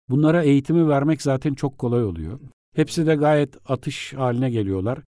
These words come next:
Ki sizin sayenizde önceki dönemlerde buradaki salonumuzda biz personele de, hocalara da, hocalarımıza da eğitim verdik. Onlar da son derece mutlu oldular ve onlar da, e, gayet güzel atışları öğrendiler.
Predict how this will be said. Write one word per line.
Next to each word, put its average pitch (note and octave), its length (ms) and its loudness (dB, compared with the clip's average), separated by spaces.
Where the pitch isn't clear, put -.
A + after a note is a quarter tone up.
Ki F3+ 120 2
sizin D#3 320 0
sayenizde D3 640 2
önceki C#3+ 380 0
dönemlerde B2+ 800 0
buradaki C3+ 680 0
salonumuzda A#2+ 880 0
biz D#3 440 -2
personele C#3 580 2
de, C3+ 220 2
hocalara B2+ 520 4
da, A#2+ 140 4
hocalarımıza A#2+ 720 0
da A2+ 260 2
eğitim G#2 420 0
verdik. G2+ 400 -2
Onlar D#3+ 360 4
da D#3 80 2
son D#3 260 0
derece A2+ 520 0
mutlu B2 320 -2
oldular D#3+ 440 2
ve D#3+ 60 0
onlar D#3 440 2
da, D#3 320 2
e, C3 180 2
gayet C3+ 380 0
güzel C#3 300 -2
atışları C3+ 500 -4
öğrendiler. A#2+ 580 0